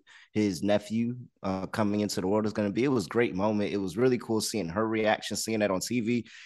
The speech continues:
And then when I saw that, I was like, "Wow, that's just great handicapping by us," because what are the odds?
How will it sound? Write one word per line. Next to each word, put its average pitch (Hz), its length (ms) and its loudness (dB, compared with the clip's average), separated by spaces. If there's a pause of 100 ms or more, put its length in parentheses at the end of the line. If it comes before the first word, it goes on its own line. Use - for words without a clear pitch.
(120)
And 131 160 6
then 165 420 8
when 127 180 4
I 143 100 8
saw 139 300 6
that, 113 180 6
I 110 80 8
was 117 140 2
like, 92 160 0
"Wow, 101 260 6
that's 98 200 -2
just 95 180 -6
great 101 220 0
handicapping 104 540 -2
by 101 220 0
us," 110 180 0
because 98 400 -4
what 127 120 4
are 139 60 6
the 120 140 2
odds? 104 420 2